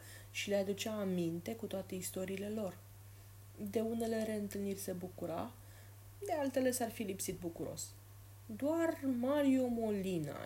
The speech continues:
era singura prezență masculină care, în răstimpul, se intersecta cu el și de care se atașase cumva, fără să știe de ce. La urma urmei, individul era cam primitiv.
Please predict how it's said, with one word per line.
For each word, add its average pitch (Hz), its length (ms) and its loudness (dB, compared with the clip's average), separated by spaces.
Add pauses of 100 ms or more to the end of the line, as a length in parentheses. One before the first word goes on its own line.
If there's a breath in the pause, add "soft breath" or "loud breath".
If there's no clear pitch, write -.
era 185 200 -2
singura 233 640 0
prezență 196 680 -2
masculină 180 760 -4 (140)
care, 165 500 -4 (480 loud breath)
în 262 120 0
răstimpul, 247 720 0 (400 loud breath)
se - 160 -4
intersecta 254 680 0
cu 262 180 -4
el 190 320 2
și - 240 -2
de 269 140 2
care 269 260 4
se 262 140 0
atașase 269 600 2
cumva, 190 640 2
fără 208 240 6
să 196 140 -2
știe 190 360 -2
de 185 140 -2
ce. 165 240 -2 (800)
La 196 220 2
urma 175 280 0
urmei, 170 500 -4 (320 loud breath)
individul 240 480 0
era 240 200 2
cam 226 220 0
primitiv. 226 500 -2